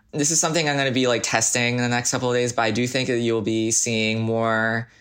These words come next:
Republicans just fed up with this process say that this can't go on forever. We need to work with Democrats. There have already some, been some Republicans who've said that, and then also Senate Republicans.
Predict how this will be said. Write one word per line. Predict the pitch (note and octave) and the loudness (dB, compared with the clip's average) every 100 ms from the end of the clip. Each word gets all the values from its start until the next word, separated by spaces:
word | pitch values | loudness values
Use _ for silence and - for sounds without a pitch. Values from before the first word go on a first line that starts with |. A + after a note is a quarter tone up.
| _ _ - | _ _ -4
Republicans | A#2+ - A#2 A#2+ A#2+ A#2 A2+ - | -2 0 0 0 0 0 0 0
just | A#2 - | -2 0
fed | A2+ A2+ | 0 2
up | A2 A#2 | 0 0
with | A2 | -2
this | A2 | -2
process | - A2 A2 - - | 0 0 0 0 0
say | A#2 G#2+ | 0 0
that | G#2+ G#2 G2+ - - - - | 2 2 0 -2 -14 -18 -2
this | B2 | -2
can't | - C3 B2+ | 2 0 2
go | B2 | 2
on | A#2+ A#2+ | 0 0
forever. | A2+ G#2+ G#2+ G#2+ G#2+ | 0 0 2 0 0
We | A2+ | 0
need | A2+ A2+ | 0 0
to | |
work | G#2+ G#2 | 0 0
with | A2 G2 | -2 -2
Democrats. | G#2 G2+ G#2 G#2 G2+ | -2 0 0 0 0
There | A#2 | 0
have | A#2 | 2
already | B2+ C3+ | 2 2
some, | C3 C#3 A#2 | 2 0 0
been | B2 A#2 | 0 0
some | - A#2+ A#2 A2+ A2+ | 0 2 0 0 0
Republicans | A2 B2 A2 G#2+ A2 A#2 | -2 -2 -2 -2 -2 -2
who've | G#2+ | 0
said | - A2 G#2 | 0 0 0
that, | G2+ G2 F#2+ - - - - _ | 0 2 0 -4 -16 -20 -20 _
and | A#2 | -2
then | A#2 A2+ | 0 2
also | A#2 A#2+ | 0 0
Senate | - C#3 F#3 D#3 | 2 2 2 0
Republicans. | A2+ A#2+ G#2+ G#2+ G#2 G2+ G2+ G#2+ - | 0 0 0 0 0 0 0 -2 -4